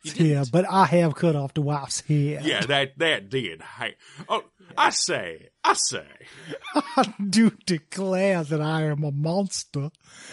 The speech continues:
Speaker 2: and I've cut off the head. <laughs>
Speaker 1: Oh, Foghorn Spacey, why'd you have to suck so much?
Speaker 2: <laughs> Yeah. It's a, you know, it's, it's really kind of our version of Bill Cosby Bukowski.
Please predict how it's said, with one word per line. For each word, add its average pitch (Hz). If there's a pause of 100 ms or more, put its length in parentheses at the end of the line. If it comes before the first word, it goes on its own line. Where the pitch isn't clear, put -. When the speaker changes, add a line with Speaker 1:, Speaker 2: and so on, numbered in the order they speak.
(180)
Speaker 2:
and 170
I've 165
cut 180
off 151
the 156
head. 165
<laughs> - (600)
Speaker 1:
Oh, 160
Foghorn 98
Spacey, 73
why'd -
you -
have -
to 156
suck -
so - (160)
much? - (100)
Speaker 2:
<laughs> - (100)
Yeah. 147 (760)
It's 247
a, 214
you 196
know, 202
it's, 196
it's 214
really 320
kind 233
of 196
our 180
version 180
of 147
Bill 160 (180)
Cosby 147
Bukowski. 139